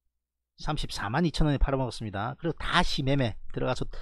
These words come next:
일단은 플러스인데 그거 플러스 중요하지 않습니다. 딴 게 마이너스 많이 있어요.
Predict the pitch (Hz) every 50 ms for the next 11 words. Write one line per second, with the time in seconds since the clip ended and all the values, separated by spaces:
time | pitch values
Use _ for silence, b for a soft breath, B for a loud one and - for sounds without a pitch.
0 | B B B B B - - 156 - - 165 156 131 - 143 139 156 - 139 123
1 | 107 123 123 120 107 - - 120 143 - - 139 147 - - - 120 117 123 143
2 | - - - - - 135 123 123 - - 127 143 143 147 151 135 104 90 101 113
3 | 127 127 - 107 98 95 101 - 123 131 - - - 110 107 107 107 107